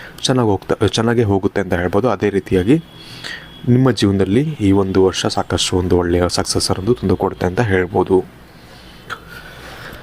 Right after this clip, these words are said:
ಇನ್ನು ಕೊನೆಯದಾಗಿ ನೀವು ನಂಬರ್ ಮೂರಲ್ಲಿ ಇರುವಂತಹ ದೀಪವನ್ನು ನೀವು ಆಯ್ಕೆ ಮಾಡಿದರೆ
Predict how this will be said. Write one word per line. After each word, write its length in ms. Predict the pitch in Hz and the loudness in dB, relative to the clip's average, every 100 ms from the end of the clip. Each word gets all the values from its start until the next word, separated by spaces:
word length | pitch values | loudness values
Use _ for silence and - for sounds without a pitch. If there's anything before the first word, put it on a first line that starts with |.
| - - - - | -20 -20 -20 -4
ಇನ್ನು 180 | 135 127 | 0 2
ಕೊನೆಯದಾಗಿ 540 | 131 120 110 107 110 | 2 2 2 2 2
ನೀವು 260 | 110 101 107 | 4 4 4
ನಂಬರ್ 340 | 95 90 92 | 0 0 -2
ಮೂರಲ್ಲಿ 420 | 92 95 95 92 - | 2 2 4 2 0
ಇರುವಂತಹ 460 | 95 90 87 90 | 0 0 0 -2
ದೀಪವನ್ನು 560 | 87 - 85 87 87 85 | 0 0 0 0 0 -2
ನೀವು 240 | 85 82 | 0 -2
ಆಯ್ಕೆ 340 | - 87 - 87 | -2 -4 -2 -2
ಮಾಡಿದರೆ 640 | 85 85 98 101 95 120 | 0 0 0 0 0 -2